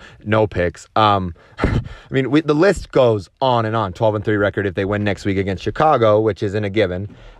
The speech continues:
Um, line opened at, I think, Packers minus four and a half, minus four, somewhere around there. Uh, so that's not a given, but if they win against Chicago, Green Bay will be the one seed. So completely remarkable year by those guys. It, it, it's been,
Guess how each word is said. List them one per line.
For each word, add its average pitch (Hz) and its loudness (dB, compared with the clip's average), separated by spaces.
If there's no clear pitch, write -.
Um, 92 2
line 104 2
opened 95 0
at, 90 2
I 92 0
think, 90 -6
Packers 92 -2
minus 90 -2
four 92 -2
and 90 -2
a - -2
half, 90 0
minus 90 -2
four, 92 0
somewhere 90 -2
around 90 -2
there. 87 -2
Uh, 85 2
so 101 -2
that's 107 0
not 107 0
a 95 0
given, 110 0
but 95 2
if 113 -4
they 110 2
win 113 0
against 110 -4
Chicago, 123 2
Green 104 -2
Bay 101 2
will 98 0
be 98 -2
the 92 -2
one 90 -4
seed. 82 -12
So 101 0
completely 135 2
remarkable 110 0
year 98 0
by 95 0
those 92 -2
guys. 92 -2
It, - -4
it, 107 -2
it's 113 -2
been, 107 0